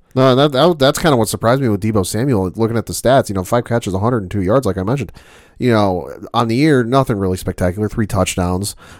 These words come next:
uh, uh, eight hundred and two yards, you know, averaging fourteen point one yards per game. But bear in mind,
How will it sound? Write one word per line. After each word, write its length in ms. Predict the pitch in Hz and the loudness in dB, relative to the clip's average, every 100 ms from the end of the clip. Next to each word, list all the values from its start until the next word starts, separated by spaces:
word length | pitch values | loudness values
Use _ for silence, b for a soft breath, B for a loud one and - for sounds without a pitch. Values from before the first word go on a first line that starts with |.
| B | B
uh, 180 | 101 98 | 0 0
uh, 240 | 92 95 101 - | 2 0 -2 -4
eight 160 | 110 | -2
hundred 280 | 113 110 101 | 0 0 0
and 100 | 95 | -2
two 160 | - 107 | -4 -2
yards, 520 | 87 90 87 98 - | 0 -2 0 -2 -4
you 120 | 82 | -2
know, 120 | 101 80 | -2 0
averaging 380 | 101 101 95 | 2 2 0
fourteen 420 | 92 104 95 98 90 | -2 -2 -2 -4 -4
point 240 | 92 80 | -4 -4
one 200 | 87 90 | -4 -2
yards 200 | 92 92 | -2 -4
per 100 | 85 | -4
game. 180 | 92 95 | -4 -4
But 120 | 82 - - - | -4 -8 -10 -4
bear 160 | 131 | -2
in 100 | 135 | 0
mind, 280 | 135 135 87 | 0 0 -2